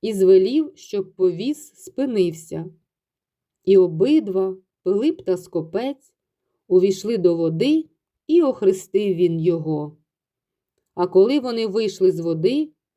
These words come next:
Дух Господній Пилипа забрав, і скопець уже більше не бачив його. І він їхав, радіючи, шляхом своїм.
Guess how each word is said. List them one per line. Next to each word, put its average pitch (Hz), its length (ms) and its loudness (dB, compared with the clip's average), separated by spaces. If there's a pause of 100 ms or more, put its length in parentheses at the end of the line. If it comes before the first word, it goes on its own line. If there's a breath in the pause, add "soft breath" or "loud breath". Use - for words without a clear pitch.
(320)
Дух 254 380 2
Господній 247 720 -6
Пилипа 190 560 0
забрав, 170 640 -6 (640)
і 190 120 0
скопець 214 600 0
уже 233 220 -2
більше 214 440 -6
не 208 140 -4
бачив 190 520 -4
його. 160 540 -4 (720)
І 190 180 4
він 180 180 2
їхав, 269 520 0
радіючи, 196 840 -4
шляхом 185 680 2
своїм. 160 840 -6